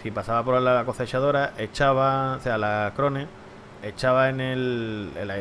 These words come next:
la idea está bien planteada, porque, eh, tú cogías y ibas echando la Crone, pero lo que yo no sé si la Crone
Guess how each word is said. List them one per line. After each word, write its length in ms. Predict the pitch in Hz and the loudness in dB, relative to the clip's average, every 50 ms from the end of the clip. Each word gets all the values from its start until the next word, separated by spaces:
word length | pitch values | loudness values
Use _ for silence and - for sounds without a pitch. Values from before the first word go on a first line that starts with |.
| 95 | -4
la 200 | 80 92 107 107 | -4 -2 -2 -2
idea 180 | 104 107 123 156 | -2 0 0 0
está 140 | 156 170 175 | 0 0 0
bien 220 | 165 151 143 135 | 2 0 0 0
planteada, 400 | 127 139 131 123 113 131 120 113 | -2 -2 -4 -2 -2 -2 -2 -2
porque, 440 | 107 110 104 - - 107 104 101 95 - - - - - - - - - - - | -2 -6 -8 -6 -6 -6 -4 -6 -6 -10 -14 -20 -20 -20 -20 -20 -20 -18 -12 -8
eh, 500 | 123 113 110 110 110 107 107 107 107 107 107 | -6 -4 -2 -2 -2 -2 -2 -2 -4 -4 -6
tú 100 | - 135 | -6 -6
cogías 480 | 131 151 143 135 160 170 165 165 180 202 196 - - - - - | -4 -2 -2 0 2 2 2 2 0 -2 -6 -12 -16 -18 -14 -8
y 200 | 120 127 127 127 | -6 -4 -2 0
ibas 200 | 127 131 131 127 | 2 2 2 2
echando 480 | 123 - - 135 131 127 123 123 123 123 | 2 0 -2 -2 -2 0 0 2 2 2
la 340 | 120 117 117 117 117 113 - | 2 2 0 0 0 -2 0
Crone, 360 | - 151 156 151 147 156 202 208 - - - - - - - - - - - - - - - - - - - - - - - - - - - - - - - | 0 0 0 0 0 -4 -6 -8 -14 -18 -20 -20 -20 -20 -20 -20 -20 -20 -20 -20 -20 -20 -20 -20 -20 -20 -20 -20 -20 -20 -20 -20 -20 -20 -20 -20 -20 -14 -12
pero 100 | 113 104 | -8 -8
lo 120 | 107 107 107 | -6 -6 -6
que 100 | 104 98 | -6 -6
yo 100 | 113 135 | -4 -4
no 80 | 156 | -4
sé 160 | 147 - 165 | -2 -2 -2
si 140 | 143 - 156 | -2 -2 -2
la 140 | 143 127 - | 0 0 0
Crone 320 | 139 143 151 147 139 143 | 0 0 0 -2 -4 -6